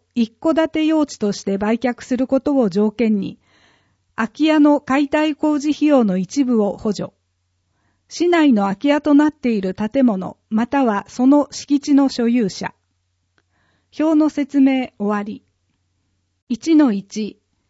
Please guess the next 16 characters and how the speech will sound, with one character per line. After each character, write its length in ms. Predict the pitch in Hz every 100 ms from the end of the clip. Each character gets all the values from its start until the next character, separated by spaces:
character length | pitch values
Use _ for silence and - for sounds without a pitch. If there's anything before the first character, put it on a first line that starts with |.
| _ _ _ _
空 140 | 226
き 160 | - 311
家 120 | 330
等 240 | 330 349 320
に 180 | 196
関 260 | - 240 262
す 120 | -
る 220 | 226 185 -
相 280 | - 285 294
談・ 320 | 269 269 254
問 240 | - 277
い 60 | 277
合 100 | 262
わ 120 | 262
せ 160 | - 240
は、 260 | 226 220